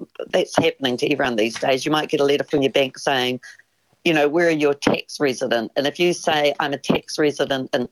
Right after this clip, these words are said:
England," then the I R D or the bank will,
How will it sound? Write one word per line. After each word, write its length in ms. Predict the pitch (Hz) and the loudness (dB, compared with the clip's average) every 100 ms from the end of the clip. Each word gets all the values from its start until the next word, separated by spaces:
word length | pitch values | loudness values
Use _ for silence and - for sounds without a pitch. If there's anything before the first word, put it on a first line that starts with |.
| - | -2
England," 640 | 208 185 117 104 175 - - _ _ _ _ _ | 0 2 2 0 -4 -8 -12 _ _ _ _ _
then 400 | 156 165 151 147 | 2 4 2 0
the 400 | 160 151 147 139 - - | 0 2 2 0 -4 -2
I 180 | 151 147 | 0 0
R 140 | 139 | -2
D 520 | 120 147 135 135 131 - | -2 0 0 0 -4 -2
or 160 | 131 | -2
the 80 | 123 | -2
bank 340 | - 151 - | -2 -2 -2
will, 340 | 135 131 120 | 0 2 2